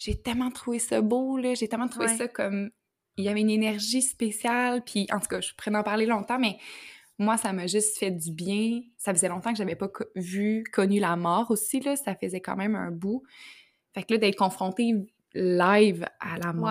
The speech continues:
Speaker 1: mort, on dirait que ça m'a vraiment... Je sais pas, je vois ça enc-, on dirait que je vois ça encore... Ça m'adoucit encore, ça, c-,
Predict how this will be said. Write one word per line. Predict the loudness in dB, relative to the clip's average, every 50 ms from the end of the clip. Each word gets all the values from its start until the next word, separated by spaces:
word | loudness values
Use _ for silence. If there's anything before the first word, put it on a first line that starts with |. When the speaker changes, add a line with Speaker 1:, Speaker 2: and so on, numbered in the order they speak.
| 2 2
Speaker 1:
mort, | 4 2 2 0 -2 -8 -6 -4
on | -4
dirait | -2 0 4 4 4 4
que | 4
ça | 4 4 4 4
m'a | 4 2 0 -4
vraiment... | -6 -8 -8 -4 -2 0 0 0 0 0 0 -2 -4 -6 -10 _ _ _ _ _ _ _ _ _ _ _ _ _ -10
Je | -6 -4
sais | -2 0 2
pas, | 2 2 0
je | 0 -2 -4
vois | -2 0 0 0 0
ça | 0 0 0
enc-, | 0 0 -2 -4 -10 _ -2
on | -2
dirait | 0 2 0
que | 0
je | 2
vois | 2 2 4
ça | 4 2
encore... | 2 2 2 2 2 2 0 -4 -10 -18 -20 -20 _ _ _ _ _ _ _ _ _ _
Ça | 2 4 4 6
m'adoucit | 6 6 4 4 4 4 6 6 6 6
encore, | 6 4 4 4 2 4 4
ça, | 4 4 4 2 2
c-, | -2 -6 -8 -8